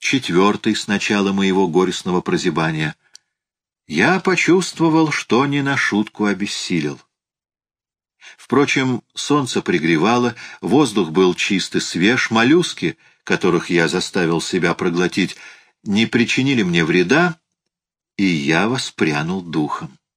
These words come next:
Едва я залез обратно на скалу, а я всегда взбирался на неё первым же делом после еды, как заметил, что по Саунду идёт лодка —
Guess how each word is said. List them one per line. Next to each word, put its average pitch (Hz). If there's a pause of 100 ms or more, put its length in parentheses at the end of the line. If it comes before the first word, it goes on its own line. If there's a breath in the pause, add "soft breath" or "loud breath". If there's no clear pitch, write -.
(1800)
Едва 90
я 98
залез 90
обратно 87
на 76
скалу, 107 (1040 loud breath)
а 85
я 87
всегда 104
взбирался 95
на 85
неё 87 (1120 soft breath)
первым 90
же 92
делом 80
после 87
еды, 85 (520 soft breath)
как 101
заметил, 120
что -
по -
Саунду 170
идёт 123
лодка — -